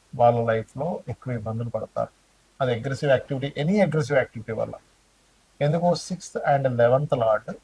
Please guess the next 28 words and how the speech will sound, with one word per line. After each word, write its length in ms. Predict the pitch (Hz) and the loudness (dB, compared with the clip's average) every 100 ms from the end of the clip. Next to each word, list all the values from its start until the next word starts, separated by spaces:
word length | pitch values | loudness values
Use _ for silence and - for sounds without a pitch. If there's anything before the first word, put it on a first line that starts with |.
| _ - | _ -6
కుజుడు 220 | 139 131 | -2 0
అవుతాడు 300 | 113 - 110 | 0 -2 -6
కాబట్టి 460 | - - - _ 196 | -6 -12 -12 _ 4
ఇలా 100 | 196 | 6
ప్రతి 380 | 196 180 220 208 | 6 2 4 6
లగ్నానికి 500 | 165 151 160 160 151 | 6 6 2 2 -4
ఉంటుంది. 300 | 123 - - _ _ _ _ _ - | -8 -12 -16 _ _ _ _ _ -4
ఆ, 80 | 143 | 2
వృషభ 520 | 135 135 131 135 147 | 4 2 0 -2 4
లగ్నం 300 | 151 127 120 | 4 4 0
ఉంది, 320 | 117 104 107 - _ _ _ | -2 -4 -12 -14 _ _ _
గురువులతో 840 | 139 127 165 190 202 185 185 156 147 _ - 135 | -4 2 4 4 6 6 8 6 6 _ -8 -6
పొందేటువంటి 680 | 127 - 135 131 123 120 117 | -4 0 0 2 0 -2 -4
కొన్ని 220 | 117 113 | -4 -2
కొన్ని, 320 | 120 123 196 - _ - _ _ | -2 -2 -4 -8 _ -20 _ _
ఆ, 80 | - 113 107 104 104 101 104 _ _ _ _ _ _ _ _ _ _ _ _ _ _ - | 2 4 4 4 0 -2 -6 _ _ _ _ _ _ _ _ _ _ _ _ _ _ 4
పొందాల్సినవి 600 | 160 185 190 170 151 147 | 10 12 12 10 0 0
వీళ్ళు 680 | 139 147 151 147 139 139 131 - _ _ - | -2 -4 0 0 0 -4 -10 -20 _ _ -8
ఉన్-, 300 | 147 147 147 | -4 -4 -4
కొంత 680 | 147 147 143 135 139 135 135 | 0 0 0 2 6 6 4
వీళ్ళ 200 | 143 139 | -2 6
ఆలోచన 420 | 131 131 135 135 | 8 8 4 -2
విధానం 420 | 127 120 120 123 123 | -2 0 0 2 0
వల్ల 140 | 120 | -2
కావచ్చు 540 | - 117 113 - 123 | -2 -4 -4 -8 -10
మిస్ 260 | 131 139 - | -8 -4 0
అవుతూ 220 | 147 117 | 0 0
ఉంటారు. 260 | 110 104 | -4 -4